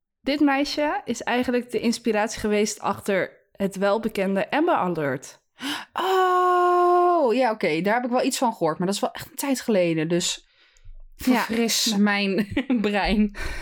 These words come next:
Speaker 1: Ik ga je brein verfressen. Nee, het is eigenlijk, eh, nou ja, Amber. Ik ga haar gewoon Amber noemen, dat is het makkelijkst. Eh, is, was geboren op, eh, vijfentwintig november in negentien zesentachtig en woonde met haar familie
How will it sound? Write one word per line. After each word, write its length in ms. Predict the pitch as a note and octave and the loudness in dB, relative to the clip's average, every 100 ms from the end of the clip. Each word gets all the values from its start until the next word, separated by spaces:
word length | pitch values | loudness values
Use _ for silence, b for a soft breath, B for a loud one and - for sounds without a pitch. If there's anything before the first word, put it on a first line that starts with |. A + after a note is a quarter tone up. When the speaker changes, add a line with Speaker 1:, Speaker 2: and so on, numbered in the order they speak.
| B B B B B B | B B B B B B
Speaker 1:
Ik 180 | E3+ G3+ | -4 -2
ga 160 | A3 | -2
je 220 | F#3 F#3 F#3+ | 0 -2 -4
brein 240 | - F3+ F#3 | -8 -6 -6
verfressen. 800 | E3+ F3 - D#3 F3 - D#3 E3+ B B B | -8 -10 -10 -8 -6 -4 -4 -6 B B B
Nee, 320 | A3 A3+ D#3+ | 0 0 0
het 180 | A3 C#4+ | -2 0
is 120 | C#4 | 0
eigenlijk, 500 | C#4 D4 D4+ D4 C#4+ | 0 0 -2 -2 0
eh, 200 | C4+ B3 A#3+ - - | 0 0 -2 -12 -18
nou 240 | - B3 A3+ | -4 0 0
ja, 140 | F3 - | 0 0
Amber. 460 | C4+ C#4 C4+ C#4 C#4 | 2 4 2 0 -4
Ik 160 | - | -10
ga 140 | - A3 | -4 -2
haar 160 | G3 | -2
gewoon 340 | - G3 F#3+ - | -2 -2 -2 -2
Amber 260 | A3 A3 G#3+ | -2 0 0
noemen, 200 | G#3 G3+ | 0 -2
dat 40 | F#3 | -4
is 40 | |
het 100 | - | -4
makkelijkst. 680 | F3+ G3+ G#3+ G3 G3+ - - B B B | -4 -2 -2 -2 -4 -12 -16 B B B
Eh, 300 | - G3+ G3 F3+ - | -4 0 0 -2 -4
is, 300 | A#3 - - | -4 -4 -4
was 200 | B3+ C4+ | -4 0
geboren 360 | A#3+ B3+ B3+ | 2 2 2
op, 200 | G#3 - | 0 0
eh, 240 | G#3+ G3 D#3+ - - - | 0 2 0 -4 -12 -8
vijfentwintig 640 | - D4+ D4 C4 C4+ B3+ B3 | -4 -2 -2 0 2 2 2
november 600 | G#3+ G3 G#3 A#3+ A#3+ A#3+ | 0 0 0 2 2 0
in 120 | G#3+ | 0
negentien 440 | A3 A#3 - F#3+ | 0 -2 -2 -2
zesentachtig 1080 | F3+ - C#4 C4 A#3+ G#3+ A3+ - A#3 E4 - | -2 -2 0 0 0 -2 -6 -4 -4 -4 -6
en 140 | - G#3 | -2 0
woonde 200 | A3 A3+ | 2 2
met 160 | G#3 | 2
haar 160 | G#3+ G3+ | 0 -2
familie 580 | G3+ G3+ G#3 G3+ G3 | -2 -2 0 0 0